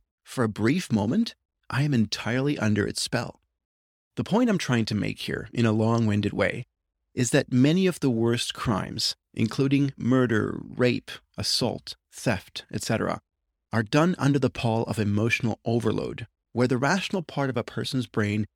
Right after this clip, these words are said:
is essentially switched off. More importantly, sometimes a simple mistake,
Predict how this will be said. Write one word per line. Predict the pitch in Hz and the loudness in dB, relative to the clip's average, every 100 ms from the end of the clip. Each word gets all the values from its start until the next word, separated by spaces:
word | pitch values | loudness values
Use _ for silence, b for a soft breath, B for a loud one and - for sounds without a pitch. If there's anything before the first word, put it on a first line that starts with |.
| _ | _
is | 110 | -4
essentially | 113 196 214 170 | -2 -2 0 0
switched | - - - 131 | -2 -2 -2 0
off. | 165 - - - _ _ _ _ _ _ | 0 -2 -10 -20 _ _ _ _ _ _
More | - 131 151 | 0 2 4
importantly, | 120 - 247 101 - - - _ _ _ _ _ _ | 2 0 0 0 -6 -10 -16 _ _ _ _ _ _
sometimes | - 190 214 220 220 - | 0 2 4 4 4 4
a | - | 0
simple | - 156 151 190 | 2 2 2 0
mistake, | 170 - 113 - - | 0 0 -2 -4 -10